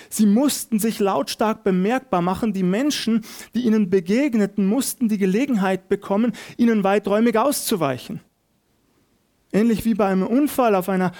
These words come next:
Autobahn oder <laughs> einer, einer Landstraße. Wir bitten um weiträumige Umfahrung.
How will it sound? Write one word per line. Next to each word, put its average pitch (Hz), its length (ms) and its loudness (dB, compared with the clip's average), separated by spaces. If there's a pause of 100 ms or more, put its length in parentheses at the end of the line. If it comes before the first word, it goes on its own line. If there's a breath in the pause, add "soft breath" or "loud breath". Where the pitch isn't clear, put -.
Autobahn 247 580 -2
oder 196 220 0
<laughs> - 60 -4
einer, 180 180 -2 (220 loud breath)
einer 202 200 2
Landstraße. 196 840 2 (300 loud breath)
Wir 220 180 2
bitten 269 300 0
um 233 200 4 (140)
weiträumige 220 720 2
Umfahrung. 220 720 0